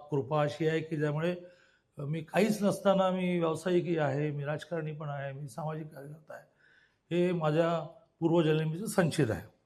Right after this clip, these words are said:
तर त्याच्यामध्ये मी एखादी गोष्ट, समजा मी पेन विकतो, मी काय विकतो सांगत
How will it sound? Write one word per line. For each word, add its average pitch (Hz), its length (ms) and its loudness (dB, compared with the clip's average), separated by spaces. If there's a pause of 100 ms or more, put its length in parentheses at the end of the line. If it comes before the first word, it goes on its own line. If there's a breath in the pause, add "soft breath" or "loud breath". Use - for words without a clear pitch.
(680)
तर 214 100 4
त्याच्यामध्ये 233 600 4
मी 233 280 6
एखादी 254 380 8
गोष्ट, 226 320 8
समजा 180 480 2
मी 262 100 4
पेन 220 280 8
विकतो, 156 320 4
मी 160 60 -4
काय 165 200 2
विकतो 156 220 -2
सांगत 165 280 -4